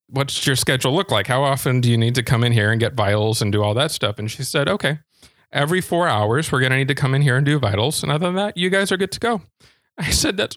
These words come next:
wonderful. I, I can handle every four hours. That, that's great." Well, every four hours did not happen. They came in every half hour for the next four hours,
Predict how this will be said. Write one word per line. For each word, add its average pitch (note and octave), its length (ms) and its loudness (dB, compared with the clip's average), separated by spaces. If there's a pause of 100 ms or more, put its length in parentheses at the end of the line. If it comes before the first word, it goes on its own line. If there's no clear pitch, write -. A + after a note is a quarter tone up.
wonderful. G3 720 0
I, E3 380 0 (560)
I D#3+ 100 0
can F3 160 0
handle C#3+ 320 2
every A#2+ 200 2
four A2+ 220 0
hours. - 360 -4
That, A#2+ 160 0 (240)
that's C3 260 0
great." G2+ 240 -4 (400)
Well, A#2+ 340 0 (560)
every F3 280 0
four D3 180 0
hours G#2 320 0
did G#2+ 160 0
not G2+ 220 2
happen. F#2 400 -4
They C3+ 120 2
came C#3+ 280 2
in A2 160 2
every A2+ 260 2
half G#2 300 0
hour G2 340 0
for A2 140 -4
the G#2 100 0
next G2+ 280 -4
four G#2+ 260 -2
hours, - 640 -6